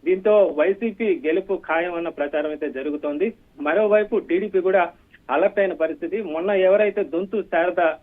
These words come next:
ఎవరైతే ఆ చైర్మన్ అభ్యర్థిగా ప్రస్తుతం టీడీపీ భావిస్తున్నారో, ఆమెతో పాటు పదహారు మంది సంతకాలు చేసిన తర్వాత మళ్ళీ కొంతమంది వైసీపీలోకి వెళ్లిన నేపథ్యంలో తిరిగి కౌన్సిలర్లను తీసుకొని, కౌన్సిలర్లను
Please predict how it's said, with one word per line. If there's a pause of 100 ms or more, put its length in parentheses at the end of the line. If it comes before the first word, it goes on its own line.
(240)
ఎవరైతే
ఆ (140)
చైర్మన్
అభ్యర్థిగా
ప్రస్తుతం
టీడీపీ
భావిస్తున్నారో, (340)
ఆమెతో
పాటు
పదహారు
మంది
సంతకాలు
చేసిన
తర్వాత
మళ్ళీ
కొంతమంది
వైసీపీలోకి (280)
వెళ్లిన
నేపథ్యంలో (380)
తిరిగి (400)
కౌన్సిలర్లను (100)
తీసుకొని,
కౌన్సిలర్లను